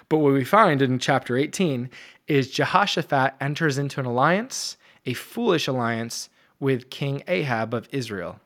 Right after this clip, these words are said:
Second Chronicles eighteen, verse one. "Now Jehoshaphat had riches and honor and abundance, and he made an alliance with Ahab through marriage.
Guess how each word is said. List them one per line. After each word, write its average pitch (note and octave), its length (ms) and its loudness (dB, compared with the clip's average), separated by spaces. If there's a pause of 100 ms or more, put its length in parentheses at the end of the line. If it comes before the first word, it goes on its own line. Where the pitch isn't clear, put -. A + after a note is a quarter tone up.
(1000)
Second B2+ 240 -2
Chronicles C3 400 0
eighteen, C3 480 -2
verse A2+ 320 -4
one. C3 260 -4 (480)
"Now C3+ 80 2
Jehoshaphat D3+ 760 4
had B2+ 220 0
riches E3 400 2
and C3 120 -4
honor C#3 240 2
and C3 100 2
abundance, C3+ 560 0
and A#2+ 120 -6
he C#3 80 -4
made F3 220 2
an G3+ 120 0
alliance D#3 440 0
with D3+ 200 -4
Ahab C#3 420 0
through A#2+ 240 -6
marriage. G#2+ 580 -4